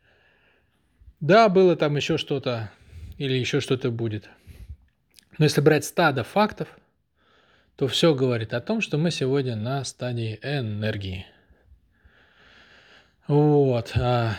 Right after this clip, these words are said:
точно ещё не на стадии информации. Почему? Потому что там ранжирование будет в основном идти не деньгами, а творческим потенциалом, головой, сознанием. Ну, а как бы чё, головы нет почти ни у кого. Это как бы, чё там, посмотри налево, посмотри направо,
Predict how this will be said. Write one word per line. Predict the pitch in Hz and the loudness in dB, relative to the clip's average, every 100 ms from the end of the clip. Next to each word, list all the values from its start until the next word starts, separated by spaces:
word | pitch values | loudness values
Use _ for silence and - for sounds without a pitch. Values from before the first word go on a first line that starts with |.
| - | 2
точно | 247 - | 2 4
ещё | 196 - | 2 4
не | 170 | 2
на | 156 | 2
стадии | 147 175 147 | 2 0 2
информации. | 147 139 151 208 240 - | 0 0 2 2 2 -2
Почему? | 147 143 - 143 | -4 -2 -2 -2
Потому | 127 143 | -2 -2
что | 143 | 0
там | - 151 | 2 2
ранжирование | 139 143 143 160 135 123 120 | 4 4 4 4 4 0 -4
будет | 120 123 123 | -2 -2 -2
в | |
основном | 117 - 131 123 113 | -6 -6 -8 -6 -8
идти | 110 120 | -10 -8
не | 127 | -6
деньгами, | 120 135 127 127 110 101 90 - _ _ _ _ _ _ _ _ | -4 -4 -2 0 -2 -4 -10 -16 _ _ _ _ _ _ _ _
а | - 135 | -2 0
творческим | 117 143 135 - 120 | 2 2 0 0 -4
потенциалом, | 110 110 127 127 202 226 214 196 185 - | -6 -6 -6 -2 2 4 4 2 0 -6
головой, | 131 120 120 185 214 196 | -8 -6 -2 2 2 2
сознанием. | 196 127 127 175 196 180 165 135 - | -2 -6 -2 0 2 2 0 -6 -4
Ну, | 226 | -2
а | 170 | 0
как | 143 123 | -2 -6
бы | |
чё, | 117 127 | -4 -2
головы | 110 131 170 | -2 0 2
нет | 147 175 175 | 2 0 -2
почти | - - | -8 -8
ни | 139 | -6
у | 123 | -6
кого. | 139 147 143 | -4 -4 -4
Это | 113 110 101 | -6 -10 -12
как | 107 104 | -10 -10
бы, | 101 92 | -8 -10
чё | - - | -14 -14
там, | 107 98 _ _ _ _ _ _ _ | -12 -14 _ _ _ _ _ _ _
посмотри | - - 147 | -10 -2 2
налево, | 147 139 147 | 2 4 4
посмотри | 117 - 135 | 2 -4 -4
направо, | 127 123 143 147 117 98 | -4 -4 -2 -2 -2 -6